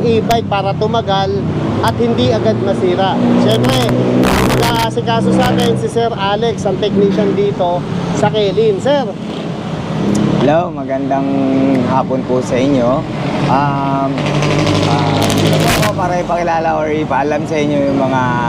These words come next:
Speaker 2: pwede or mga bagay na gagawin nyo sa e-bike na para tumagal si e-bike. Um, unang-una po sa lahat, si battery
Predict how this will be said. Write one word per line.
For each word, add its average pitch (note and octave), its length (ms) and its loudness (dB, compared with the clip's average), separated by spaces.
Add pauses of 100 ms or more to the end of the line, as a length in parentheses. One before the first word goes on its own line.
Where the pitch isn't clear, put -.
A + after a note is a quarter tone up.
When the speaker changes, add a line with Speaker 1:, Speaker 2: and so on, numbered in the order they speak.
(500)
Speaker 2:
pwede F3+ 480 2
or D3+ 240 0 (240)
mga C#3 260 0 (720)
bagay D#3 400 0
na D3+ 80 -6
gagawin C#3 480 0
nyo C3+ 80 -6
sa C#3+ 80 -4
e-bike B2 480 0
na A2+ 260 0 (300)
para D#3 400 0
tumagal D#3 480 -2
si B2 240 -6
e-bike. G#2 320 -4 (560)
Um, C#3 320 0
unang-una G#3+ 400 -2
po G#3 160 -4
sa G3 160 0
lahat, F#3+ 400 0
si F3 100 -6
battery C#3 460 -2